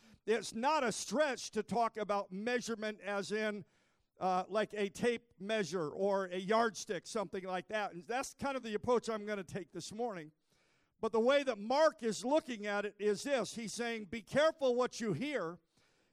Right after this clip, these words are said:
and if you hear the truth, you are to act upon it." "He that hath an ear, let him hear," is what he says. So, so don't listen to everything. Be sure that what you hear is godly,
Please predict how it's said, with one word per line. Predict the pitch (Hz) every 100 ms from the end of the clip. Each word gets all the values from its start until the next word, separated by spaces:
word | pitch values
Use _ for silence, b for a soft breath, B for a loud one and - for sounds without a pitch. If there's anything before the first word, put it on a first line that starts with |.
| _
and | 220 233
if | 220
you | 226 214
hear | 165 226 349 311
the | 208
truth, | - 233 254 202
you | 220
are | 220 220
to | 214 220 214
act | 233 262 -
upon | 202 180 - 170 135
it." | - _ _ _ _ _ _ _ _
"He | - 226 277
that | 254
hath | 190 226 233 226
an | 220
ear, | 262 233 220
let | 214 214 -
him | 196 208
hear," | 190 269 202
is | 175
what | 202 196
he |
says. | 190 254 208
So, | - 220 - B B 175
so | - 254 214 b b _ -
don't | 277 339 240
listen | 285 349 - 262 226 220 -
to | 233 226 220 -
everything. | 285 294 208 185 - 208 226 247 220 _ _ -
Be | 277 320
sure | 240 - 320 285 233
that | 247
what | 214 240
you | 202 220
hear | 185 311 269 208 196 -
is | 208 170
godly, | 127 240 240 254 240 285 302 269